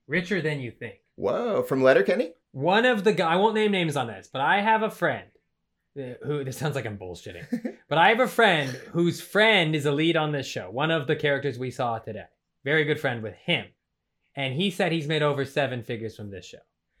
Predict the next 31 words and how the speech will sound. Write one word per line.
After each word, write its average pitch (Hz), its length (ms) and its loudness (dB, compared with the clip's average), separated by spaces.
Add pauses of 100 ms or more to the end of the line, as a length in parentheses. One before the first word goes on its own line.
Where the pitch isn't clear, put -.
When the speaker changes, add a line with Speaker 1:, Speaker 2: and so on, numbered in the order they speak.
(440)
Speaker 1:
So 170 180 2
Speaker 2:
So 135 260 2
Speaker 1:
that's 170 220 -2
just 240 120 -2
one 185 140 0
of 160 80 2
the 143 80 4
actors. 147 480 0
So 127 140 -4
imagine 143 640 -2
you're 127 100 -6
the 143 60 2
Speaker 2:
I 147 60 4
Speaker 1:
actor 170 120 6
Speaker 2:
imagine, 214 300 6
Speaker 1:
right 165 140 0
Speaker 2:
okay, 165 300 6
so 143 120 0
he 220 160 -2
created 139 540 6
it. - 100 -4
So 131 140 0
he 151 120 6
has 185 220 6
the 143 80 2
created 120 540 0
by 98 160 -2
credit. 156 400 0
Speaker 1:
And 139 100 2
written 156 300 2
by. 117 400 -4